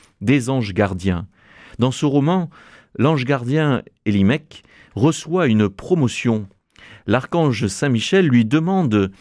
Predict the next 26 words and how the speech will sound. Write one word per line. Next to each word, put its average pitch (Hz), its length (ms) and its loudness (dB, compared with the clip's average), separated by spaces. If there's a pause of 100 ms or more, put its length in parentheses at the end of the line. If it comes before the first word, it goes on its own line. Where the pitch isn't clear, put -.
(280)
de, 120 340 0
d'aider 131 720 0 (260)
trois 165 420 -2
autres 113 380 -2
anges 117 220 0
gardiens 98 500 -2 (480)
qui 127 200 2
ont 147 260 0 (180)
des 101 160 0
difficultés 131 1000 -2
avec 107 300 0
les 95 220 -2
humains 110 280 2
qu'ils 92 260 -4
gardent. 90 480 -2 (1600)
L'un 131 320 4
garde 107 560 0
un 101 200 2
incroyant, 139 720 0
l'autre 131 560 0
une 120 300 4
religieuse 117 840 0
rattrapée 98 580 -2
par 101 180 -4
son 113 220 -2
passé, 185 400 -2